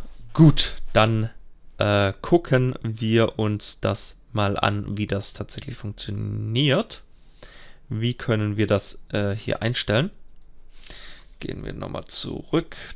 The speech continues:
Das ist, wo, da wollen wir rein. Die ganzen Werte hier wollen wir.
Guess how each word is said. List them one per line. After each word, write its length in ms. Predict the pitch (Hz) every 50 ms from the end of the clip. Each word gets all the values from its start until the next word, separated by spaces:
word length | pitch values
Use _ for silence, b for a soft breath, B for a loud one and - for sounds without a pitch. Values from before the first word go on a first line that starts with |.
| - -
Das 560 | - - - - - - - - - - - -
ist, 640 | - - - - - - - - - - - - - - -
wo, 120 | 110 101
da 240 | - - 113 110 113
wollen 180 | 110 107 101
wir 140 | 104 101 101
rein. 320 | 113 123 127 131 127 127 117
Die 120 | - 113
ganzen 460 | - 113 107 104 - - - 104 98
Werte 260 | - 101 101 - -
hier 200 | 101 110 110 110 - -
wollen 300 | - - 117 127 127 117
wir. 200 | 123 135 170